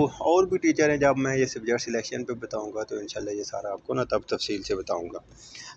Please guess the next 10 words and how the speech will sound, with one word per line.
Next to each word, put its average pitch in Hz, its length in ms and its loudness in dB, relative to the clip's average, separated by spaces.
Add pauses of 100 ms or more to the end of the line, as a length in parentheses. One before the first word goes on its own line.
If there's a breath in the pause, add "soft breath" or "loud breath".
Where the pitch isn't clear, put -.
तो - 100 -2
इसलिए 156 520 8
बेहतर 131 400 4
है 127 220 4
कि 147 180 -4
आप 131 220 2
individual 127 760 2
teacher 117 400 -2
से 107 280 2
भी 107 260 -4